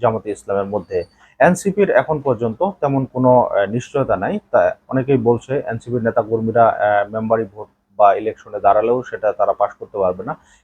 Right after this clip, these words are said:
সেটা হয়তো সত্যি, আহ, কথা বলছে যারা বলছেন, কারণ এনসিপি এখন একটা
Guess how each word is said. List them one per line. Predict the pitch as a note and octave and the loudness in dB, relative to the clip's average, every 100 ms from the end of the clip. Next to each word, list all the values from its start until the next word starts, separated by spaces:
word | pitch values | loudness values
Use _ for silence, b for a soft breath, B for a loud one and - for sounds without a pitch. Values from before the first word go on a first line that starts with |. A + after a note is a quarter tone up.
| _ | _
সেটা | D#3 D#3+ | 0 4
হয়তো | D3+ C#3+ C#3 | 4 2 0
সত্যি, | C#3 C3 D3 C#3 B2+ A2 | -2 -4 -2 0 -2 -2
আহ, | G2+ G2+ - | 0 0 0
কথা | G#2+ A#2 | -2 0
বলছে | A2 G2+ A#2 | 0 -2 -2
যারা | G#2+ G#2+ | 2 2
বলছেন, | G2+ G2+ F#2+ D3 F#3 _ _ _ _ | 2 -4 -6 -10 -12 _ _ _ _
কারণ | C#3 C3+ C3+ | 2 4 4
এনসিপি | B2 B2+ - B2+ C3+ C3+ C#3 | 2 0 -4 -4 -2 -2 -2
এখন | G#2+ - A#2+ | -2 -2 -4
একটা | A2+ - A#2+ A#2 G#2 | -4 0 4 4 2